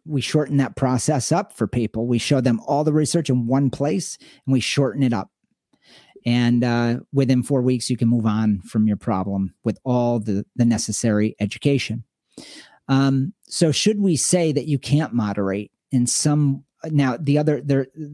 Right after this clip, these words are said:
let's get out of the treatment industry, but let's just say that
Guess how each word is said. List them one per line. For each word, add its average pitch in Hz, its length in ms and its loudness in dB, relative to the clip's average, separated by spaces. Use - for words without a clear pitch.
let's 135 220 0
get 143 140 2
out 135 100 2
of 135 60 2
the 127 80 2
treatment 135 360 2
industry, 117 440 0
but 117 180 -2
let's 135 220 -2
just 127 200 -2
say 127 220 2
that 117 220 0